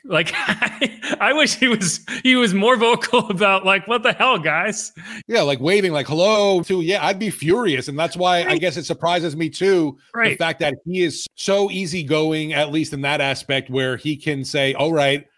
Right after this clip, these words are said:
Speaker 2: for the good of the team, I'm gonna do my part here, no matter if I think I should be starting or not."
Speaker 1: Well, especially because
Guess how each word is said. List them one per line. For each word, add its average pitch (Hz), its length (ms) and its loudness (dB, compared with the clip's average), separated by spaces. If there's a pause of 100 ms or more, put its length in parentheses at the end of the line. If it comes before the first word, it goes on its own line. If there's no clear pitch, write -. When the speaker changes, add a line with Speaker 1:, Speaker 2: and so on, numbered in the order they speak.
(180)
Speaker 2:
for 147 100 -6
the 139 120 -2
good 165 160 2
of 160 40 -2
the 165 80 0
team, 151 540 -4
I'm 151 240 -2
gonna 156 160 -2
do 139 300 0
my 135 340 0
part 185 320 2
here, 101 320 -8 (220)
no 135 120 -2
matter 143 520 0 (340)
if 143 180 -2
I 147 100 2
think 165 260 -4
I 151 80 2
should 170 220 0
be 147 100 0
starting 143 400 0
or 120 40 -4
not." 117 360 -2 (520)
Speaker 1:
Well, 311 140 4
especially 359 540 2
because 285 480 -2